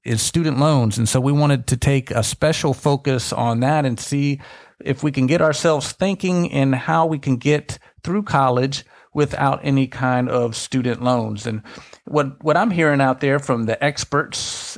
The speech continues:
uh, in this area, the general ri-, wisdom seems to be that, uh, saving for college should be a collaborative effort between the child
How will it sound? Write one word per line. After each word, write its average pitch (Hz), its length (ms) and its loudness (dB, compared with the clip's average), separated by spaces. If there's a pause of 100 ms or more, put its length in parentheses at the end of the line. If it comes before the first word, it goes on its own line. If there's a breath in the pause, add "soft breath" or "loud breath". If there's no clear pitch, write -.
uh, 127 320 -2
in 131 160 -2
this 131 220 -2
area, 151 480 -2
the 120 160 -4
general 151 380 -2
ri-, 165 260 -2
wisdom 170 400 2
seems 139 300 2
to 131 80 -6
be 143 320 -2 (500 loud breath)
that, 139 400 2 (220)
uh, - 140 -14
saving 196 500 0
for 135 600 0 (200)
college 160 440 2
should 135 160 -6
be 139 120 2
a 120 60 4
collaborative 175 800 0
effort 143 360 -2
between 131 680 -2
the 123 80 -8
child 151 600 0